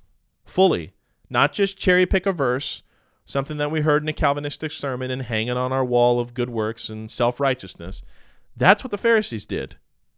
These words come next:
They picked the ones they were gonna do and manipulated the ones when they didn't wanna do it. And I want this to be an encouragement to you. Once you put your faith in Jesus Christ, you're a new creature. That old sinful nature is still there,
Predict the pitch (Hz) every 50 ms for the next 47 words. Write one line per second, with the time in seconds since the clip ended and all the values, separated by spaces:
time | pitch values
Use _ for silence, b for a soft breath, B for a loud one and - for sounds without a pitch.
0 | _ _ _ - 123 147 190 190 - 196 202 214 - - - - - - _ _
1 | _ - 135 151 180 190 175 185 180 175 175 170 180 185 180 170 175 180 190 208
2 | 220 226 - b b b b b b b b - 110 113 110 110 110 127 175 185
3 | - 190 180 175 175 165 165 160 165 170 185 202 220 214 - - - - 127 117
4 | 113 135 151 170 170 175 175 185 190 202 214 139 - - _ _ _ _ _ _
5 | _ _ _ _ _ _ _ _ _ _ _ _ _ _ _ _ _ _ _ _
6 | - - - - - - - - - 117 117 123 151 175 - 170 - - 156 156
7 | 151 147 135 - 165 165 156 - - 92 - - 78 65 58 - - _ _ _
8 | _ _ _ _ _ _ _ _ _ _ _ _ _ _ _ _ _ _ - 135
9 | 156 - - 170 - 180 170 - 156 - 160 151 151 151 139 123 135 135 131 123
10 | - - - 143 131 107 - - 120 156 151 123 127 139 135 - 143 135 127 -
11 | - 82 - - _ _ _ _ _ _ _ _ _ _ _ _ _ _ _ _
12 | - 117 127 143 156 - - 131 131 143 147 151 151 151 156 170 - - - -
13 | - 139 147 151 - 135 123 123 120 131 135 - 151 123 - 120 113 - - -
14 | 139 131 120 113 113 123 127 113 85 78 87